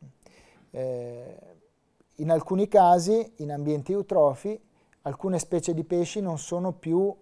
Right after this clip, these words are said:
eh, come dire, non, non si trovano più a loro agio. Ad esempio i salmonidi, che sono specie come la trota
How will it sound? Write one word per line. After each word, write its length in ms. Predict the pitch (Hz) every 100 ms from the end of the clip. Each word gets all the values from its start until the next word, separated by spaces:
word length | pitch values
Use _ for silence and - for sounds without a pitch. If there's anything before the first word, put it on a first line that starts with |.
| _ _
eh, 580 | 143 139 135 135 127 123
come 260 | 143 147
dire, 420 | 139 139 117 113
non, 300 | 113 143 147
non 140 | 151 147
si 140 | -
trovano 380 | 139 160 175 175
più 180 | - 180
a 20 |
loro 320 | 175 170 180
agio. 440 | 196 160 120 110 _ _ _ _ _
Ad 120 | 123
esempio 500 | 165 147 135 143 180
i 60 | 165
salmonidi, 800 | - 160 175 190 147 123 110 110
che 120 | 117
sono 220 | - 120
specie 640 | 113 - 127 156 147 - _ _
come 200 | - 117
la 120 | 110
trota 640 | - 151 156 139 170 156